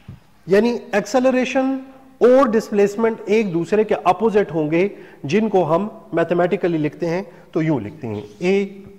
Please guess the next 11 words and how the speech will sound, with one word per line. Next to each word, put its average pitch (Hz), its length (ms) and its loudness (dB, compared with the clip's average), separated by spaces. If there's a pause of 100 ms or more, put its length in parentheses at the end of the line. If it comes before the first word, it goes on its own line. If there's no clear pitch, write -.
(280)
is 175 240 0 (1400)
directly 156 500 -2
proportional 160 600 -4
to 190 120 -2
the - 300 0
opposite 190 380 -4
of - 160 -10 (180)
X। - 420 -10 (1040)
ये 226 160 4
हमारे 233 280 4
पास 143 540 -2